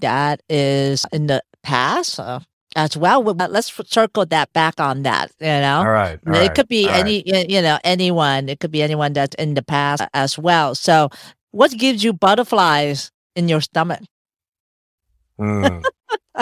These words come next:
Speaker 2: What gives me butterflies? You know, I, I always think of butterflies as,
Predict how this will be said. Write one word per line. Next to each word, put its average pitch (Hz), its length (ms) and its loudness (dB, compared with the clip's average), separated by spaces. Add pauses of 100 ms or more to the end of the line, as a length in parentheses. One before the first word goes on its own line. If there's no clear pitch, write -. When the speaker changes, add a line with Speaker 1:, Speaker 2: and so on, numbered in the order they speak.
(240)
Speaker 2:
What 98 240 -2
gives 92 220 -4
me 101 100 -4
butterflies? 82 880 -8
You 104 140 -6
know, 110 360 0
I, 147 60 4
I 147 240 2
always 139 300 0
think 110 180 -4
of 98 100 0
butterflies 90 840 -4 (100)
as, 85 560 -6